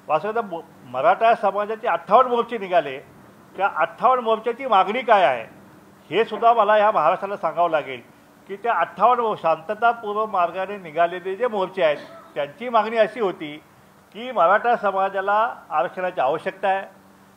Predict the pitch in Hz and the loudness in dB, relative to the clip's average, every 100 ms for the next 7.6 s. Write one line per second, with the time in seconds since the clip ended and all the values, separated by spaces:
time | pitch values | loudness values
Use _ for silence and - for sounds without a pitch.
0 | _ - 139 160 214 - 170 196 214 220 | _ -14 -8 -8 -8 -2 0 0 -2 -6
1 | 170 165 196 214 240 240 254 202 202 202 | -6 0 0 2 -2 0 2 2 0 -2
2 | 180 214 202 202 262 196 185 151 131 - | -2 -2 -2 2 6 6 6 2 0 -6
3 | - _ _ _ - 151 160 233 220 208 | -20 _ _ _ -8 -6 0 0 0 -8
4 | - 226 247 214 202 196 240 175 156 180 | -6 -4 0 0 0 -2 -12 -10 -8 -2
5 | 220 220 165 220 269 254 254 233 220 208 | -4 -2 0 0 0 -2 2 4 4 4
6 | 185 190 196 170 156 143 117 - - - | 4 0 -6 0 2 2 -2 -10 -20 -20
7 | - - 120 127 214 240 | -20 -16 -10 -8 -8 -12